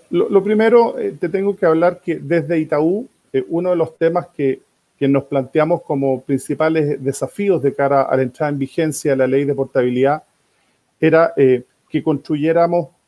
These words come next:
una oferta de cara a que los clientes, a través de nuestra plataforma,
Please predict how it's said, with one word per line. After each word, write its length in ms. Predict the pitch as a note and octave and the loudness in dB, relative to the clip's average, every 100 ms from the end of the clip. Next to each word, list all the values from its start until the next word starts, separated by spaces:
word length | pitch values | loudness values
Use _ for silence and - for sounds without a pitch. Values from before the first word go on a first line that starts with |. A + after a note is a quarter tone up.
| - | -6
una 180 | D3+ C#3+ | -4 -4
oferta 560 | - C#3+ C3 _ - - _ | 0 0 0 _ -16 -16 _
de 180 | A#2 C3 | -6 -4
cara 180 | D3+ D3 | -2 -4
a 40 | |
que 100 | C#3+ | -4
los 160 | C#3 C3+ | -4 -4
clientes, 540 | - D#3 F3 C#3+ G#2+ - | -6 -2 -2 -2 -8 -8
a 100 | A#2+ | -8
través 300 | - C3+ C#3+ | -2 0 0
de 80 | C#3 | 0
nuestra 340 | F3+ F#3 G3+ | -2 -2 -4
plataforma, 760 | F3 E3+ E3 - E3+ A#2+ G2+ | -2 -2 -4 -4 -6 -4 -8